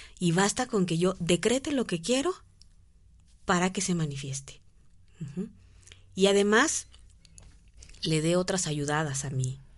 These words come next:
a mi cuerpo mental superior y a Dios, para que me ayuden a, a manifestar más rápido. Y para esto, en el curso que te estoy compartiendo, incluí la tan solicitada grabación que siempre me pedía la gente, que, "Rosy, que por favor haznos una grabación con los ejercicios".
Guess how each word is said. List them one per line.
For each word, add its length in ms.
a 120
mi 120
cuerpo 320
mental 320
superior 540
y 80
a 180
Dios, 500
para 160
que 120
me 100
ayuden 340
a, 160
a 100
manifestar 540
más 140
rápido. 480
Y 120
para 200
esto, 160
en 80
el 120
curso 360
que 100
te 120
estoy 220
compartiendo, 800
incluí 540
la 240
tan 300
solicitada 800
grabación 800
que 120
siempre 360
me 120
pedía 240
la 100
gente, 540
que, 140
"Rosy, 500
que 100
por 180
favor 440
haznos 300
una 160
grabación 640
con 160
los 160
ejercicios". 840